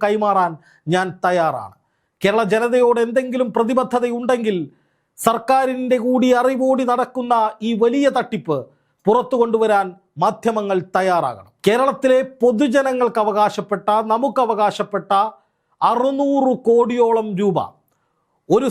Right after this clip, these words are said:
സ്വകാര്യ വ്യക്തിയും ഒരു സ്ഥാപനവും അവരുടെ കുടുംബ സ്വത്ത് പോലെ കൊണ്ടു നടക്കുന്നതിനെതിരെ ഒരു വലിയ സമരം കേരളത്തിൽ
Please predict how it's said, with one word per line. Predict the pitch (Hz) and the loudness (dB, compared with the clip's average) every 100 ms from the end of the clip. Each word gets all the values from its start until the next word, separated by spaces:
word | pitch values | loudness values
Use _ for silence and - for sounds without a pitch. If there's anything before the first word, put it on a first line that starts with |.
| 262 | 0
സ്വകാര്യ | 226 254 269 269 262 | 2 2 2 0 0
വ്യക്തിയും | 240 240 233 240 226 | -2 -2 -2 2 2
ഒരു | 226 | 0
സ്ഥാപനവും | - 226 226 247 247 240 226 | -2 0 2 0 -2 -2 -2
അവരുടെ | 226 233 233 233 - | -2 0 -2 -4 -4
കുടുംബ | 226 285 277 277 269 | 0 0 0 0 0
സ്വത്ത് | 269 262 262 | -2 -4 -2
പോലെ | 240 233 220 226 | 0 0 0 -2
കൊണ്ടു | 233 240 247 | -2 0 0
നടക്കുന്നതിനെതിരെ | 233 226 226 214 202 190 170 143 - _ _ _ 156 | 0 -2 -4 -4 -2 0 0 -2 -4 _ _ _ 0
ഒരു | 220 160 151 | 0 0 0
വലിയ | 202 254 254 - - | 2 2 2 0 -2
സമരം | 220 240 240 190 165 _ | -2 0 0 -2 -8 _
കേരളത്തിൽ | 196 196 190 185 | -2 0 -2 -2